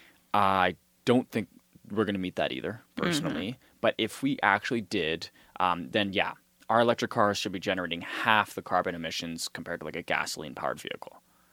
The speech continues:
Speaker 2: Interesting.
Speaker 1: Mm-hmm. Mm-hmm. And just to back this up as well, the, um,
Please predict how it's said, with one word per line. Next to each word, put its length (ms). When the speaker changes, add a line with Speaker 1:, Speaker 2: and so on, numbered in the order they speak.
Speaker 2:
Interesting. 460
Speaker 1:
Mm-hmm. 880
Mm-hmm. 300
And 140
just 180
to 60
back 220
this 140
up 120
as 120
well, 460
the, 400
um, 320